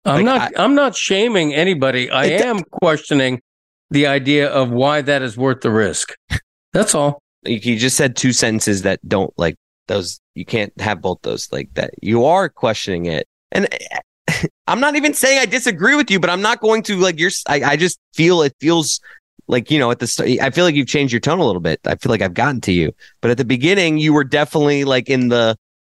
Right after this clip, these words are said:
Speaker 2: the mocking, let's mock them a little bit for this.
Speaker 1: I have, I never mocked them.
Speaker 2: Okay.
Speaker 1: And, and I want you to
Speaker 2: Okay.
Speaker 1: replay that and, and, uh, replay the segment where you think I was mocking them.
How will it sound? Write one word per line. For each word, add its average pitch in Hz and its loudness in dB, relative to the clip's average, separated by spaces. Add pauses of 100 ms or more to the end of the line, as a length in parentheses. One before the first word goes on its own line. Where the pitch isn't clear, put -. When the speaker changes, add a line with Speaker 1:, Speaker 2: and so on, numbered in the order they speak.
Speaker 2:
the 123 2
mocking, 120 2
let's 117 -2
mock 117 0
them 87 -2 (340)
a 95 0
little 92 2
bit 85 -2
for - -6
this. - -4 (100)
Speaker 1:
I 156 2
have, 151 2 (160)
I 156 0
never 127 2
mocked 104 -2
them. 87 -2 (180)
Speaker 2:
Okay. 214 -4 (440)
Speaker 1:
And, 143 2
and 135 2
I 135 0
want 160 2
you 185 2
to 151 2
Speaker 2:
Okay. 139 0
Speaker 1:
replay 170 2
that 135 2
and, 123 0
and, 127 2
uh, - 0 (300)
replay 165 2
the 156 0
segment 135 0
where 135 2
you 135 2
think 147 0
I 143 0
was 123 -2
mocking 135 0
them. 101 0